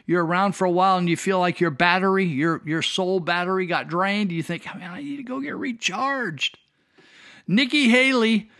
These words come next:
is a ripoff. Did you see her in some of the debates? She's, she's a bitch. She's like, "What?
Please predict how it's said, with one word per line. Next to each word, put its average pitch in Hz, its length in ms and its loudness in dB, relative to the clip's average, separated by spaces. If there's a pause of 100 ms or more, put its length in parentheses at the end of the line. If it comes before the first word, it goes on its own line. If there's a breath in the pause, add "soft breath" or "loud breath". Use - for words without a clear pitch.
(1120 soft breath)
is 220 200 2
a 240 100 4
ripoff. 220 920 2 (800)
Did 190 180 2
you 262 100 4
see 254 220 2
her 247 80 4
in 233 80 4
some 240 220 2
of 233 80 2
the 220 80 2
debates? 208 600 -2
She's, - 360 -2 (760)
she's - 280 -10
a 165 40 -6
bitch. 311 520 -4 (1400)
She's - 480 -6
like, 196 220 -6
"What? 330 560 -4